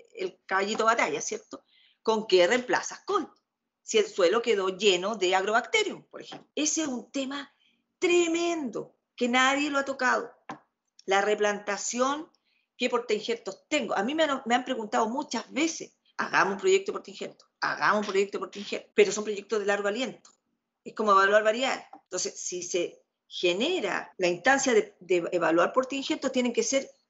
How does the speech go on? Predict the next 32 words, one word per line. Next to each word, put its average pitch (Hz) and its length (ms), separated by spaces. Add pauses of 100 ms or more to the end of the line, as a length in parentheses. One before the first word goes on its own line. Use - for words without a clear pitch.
(120)
líneas 233 480
largas, 277 480
así - 80
como 285 140
un 247 60
pro-, 247 280
proyecto 240 340
de 240 60
mejoramiento, 262 500
porque 202 180
imagínate 339 440
tú, 330 220
en 220 80
la 214 80
etapa 320 320
que 220 140
yo 285 240
voy 277 180
a 269 160
entrar 240 380
en 190 60
el, 185 200
en 180 160
el 170 220
programa 185 280
de 196 80
mejoramiento 196 380
genético, - 560 (320)
que 185 180
ya 170 140
tenemos 196 280
selecciones, 233 600